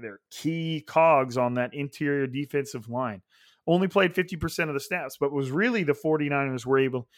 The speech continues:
he was really the reason the forty-niners were able to kind of move on so well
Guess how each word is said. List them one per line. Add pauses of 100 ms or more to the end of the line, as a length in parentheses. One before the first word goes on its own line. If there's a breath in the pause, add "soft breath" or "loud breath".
(180 soft breath)
he
was
really
the
reason
the
forty-niners
were
able
to
kind
of (540)
move
on
so
well